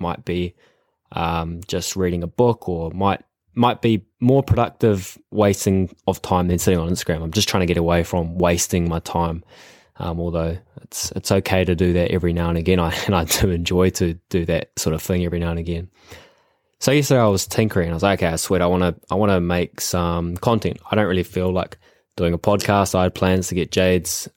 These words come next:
um, from Certified on the potty. We're gonna come up, do some content, shoot about, like, four podcasts, but weather and, um,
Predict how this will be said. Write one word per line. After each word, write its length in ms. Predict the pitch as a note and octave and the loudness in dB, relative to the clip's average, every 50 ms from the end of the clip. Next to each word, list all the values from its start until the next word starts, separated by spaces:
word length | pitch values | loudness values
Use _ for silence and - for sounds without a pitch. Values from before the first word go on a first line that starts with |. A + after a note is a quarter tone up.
| _ - | _ -8
um, 420 | - F#2 F#2 F2+ F2 F2 F2 F2 F2 | -6 -4 -2 -2 -2 -4 -4 -6 -8
from 640 | - - - F#2 F2 F2 F2 F2 E2+ F2 E2+ F#2 | -12 -10 -6 -4 -4 -2 -2 -4 -6 -8 -10 -12
Certified 640 | - - - G2 F#2+ F#2+ - G2 F#2+ F#2 F#2 F2+ - _ _ _ _ - - _ _ _ _ _ _ _ - - - - | -6 -2 0 0 0 0 0 2 4 4 2 2 -2 _ _ _ _ -20 -20 _ _ _ _ _ _ _ -18 -18 -6 -4
on 80 | A2+ G#2+ | -2 -2
the 80 | G2 | 0
potty. 240 | - - A2+ A2 G#2+ | 0 2 2 2 4
We're 80 | G2+ G2+ | 2 2
gonna 120 | G2+ F#2+ | 0 0
come 180 | - - G2+ G2 | 0 0 0 0
up, 200 | G2 - - - _ - - - - _ _ _ _ _ _ _ _ | 0 -2 -4 -10 _ -20 -20 -20 -20 _ _ _ _ _ _ _ _
do 100 | - G#2+ | -2 -2
some 140 | - - G2 | 0 -2 -4
content, 540 | - - G#2+ G#2+ G2+ - A2 G2+ G2+ - - | 0 0 0 0 2 2 2 0 0 0 -2
shoot 200 | - - G#2+ F#2 | -2 -2 0 0
about, 260 | F2 G2+ G2 F#2+ F2+ | 2 0 0 2 0
like, 160 | F#2+ G2 - | -2 -4 -4
four 260 | - - - G#2 G2+ F#2 | -6 -4 -2 -2 -2 0
podcasts, 540 | - G2+ G2 F2+ - G2 F#2 F#2 F#2+ - - | 0 0 0 2 0 0 2 2 0 -2 -4
but 280 | - F#2+ F2+ F#2 - _ _ _ _ _ _ _ _ _ _ _ - | -4 -4 -4 -4 -6 _ _ _ _ _ _ _ _ _ _ _ 0
weather 640 | B2 C3 B2 A#2 A#2 B2 B2 B2 A#2+ A#2+ A#2+ A2+ | 2 4 4 4 4 4 4 4 4 4 4 4
and, 360 | A2 G#2+ G#2 G2+ G2 G2 G2 G2+ | 4 4 2 2 0 0 0 0
um, 540 | G2+ G2+ G2 G2 G2 F#2+ F#2+ F#2+ F#2+ G2+ | 0 0 2 0 0 0 -2 -4 -6 -10